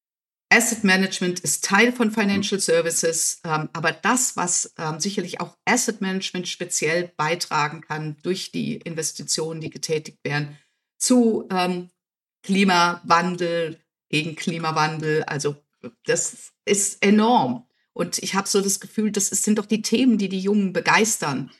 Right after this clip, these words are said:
Und da werden sie zu wenig abgeholt. Also insofern, natürlich hat's der einzelne Asset Manager schwer,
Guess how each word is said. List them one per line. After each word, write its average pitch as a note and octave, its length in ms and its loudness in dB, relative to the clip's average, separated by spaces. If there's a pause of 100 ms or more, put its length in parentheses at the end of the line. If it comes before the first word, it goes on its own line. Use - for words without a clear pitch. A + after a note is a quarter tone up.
(340)
Und - 600 -4
da D#3+ 120 0
werden F#3 200 2
sie F#3+ 120 -2
zu F3 160 -4
wenig F3 240 -6
abgeholt. - 720 -6
Also E3 180 -4
insofern, G3+ 540 0 (500)
natürlich C4+ 520 4
hat's G#3 240 0
der F3 100 0
einzelne F3+ 380 2
Asset - 280 -2
Manager D#3+ 380 -4
schwer, D3 500 0